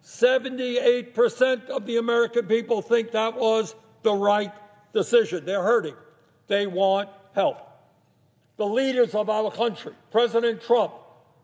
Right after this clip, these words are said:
President-elect Biden, Minority Leader Chuck Schumer,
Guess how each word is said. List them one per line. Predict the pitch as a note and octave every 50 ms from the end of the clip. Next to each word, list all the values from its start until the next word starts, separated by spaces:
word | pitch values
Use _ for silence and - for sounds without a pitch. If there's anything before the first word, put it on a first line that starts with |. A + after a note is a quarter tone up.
| _ _ _
President-elect | G#3+ A#3 A#3 E3+ G3+ A3 A3 A3 A3 G#3+ - - G#3+ G3+ A3 A3+ G#3+ - - E3+
Biden, | A3+ A#3 A#3+ A#3 G3 D3+ C3+ - - - - _ _ _ _ _ _ _ _ _ _ _ _ _ _ _ _ _ _ _ _ _ _ _ _
Minority | D#3+ F3+ G#3 G#3+ A3 A3 A3 A3 A3
Leader | G#3+ G#3+ A3+ A3+ A3+ A3+ A3
Chuck | - - A#3+ A3+ -
Schumer, | - - B3+ B3+ A#3 G#3 E3+ A#2+